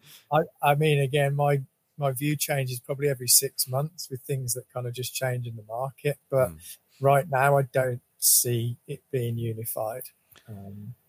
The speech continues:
Speaker 1: So, so just out of interest, if, if someone, a, a developer or someone like that, was not to use something like M-Gage, just, just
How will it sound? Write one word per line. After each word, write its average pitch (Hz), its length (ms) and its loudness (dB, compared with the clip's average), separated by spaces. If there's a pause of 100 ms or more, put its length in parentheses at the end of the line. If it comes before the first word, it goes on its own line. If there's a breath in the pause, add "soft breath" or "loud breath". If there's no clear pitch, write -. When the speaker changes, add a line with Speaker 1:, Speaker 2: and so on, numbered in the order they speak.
(300)
Speaker 1:
So, 170 220 -2 (100)
so 147 140 -4
just - 260 0
out 135 160 6
of 117 80 -2
interest, 110 560 -4 (320)
if, - 300 4
if - 200 -2
someone, 101 680 0
a, 92 140 -12
a 92 100 -4
developer 92 680 -4
or 82 200 -10
someone 90 260 -4
like 87 200 -8
that, 87 180 -8 (200)
was 90 220 -6
not 101 520 -6
to 85 120 -8
use 76 480 -14
something 82 320 -6
like 80 240 -12
M-Gage, 82 540 -10
just, - 440 -4
just - 360 -2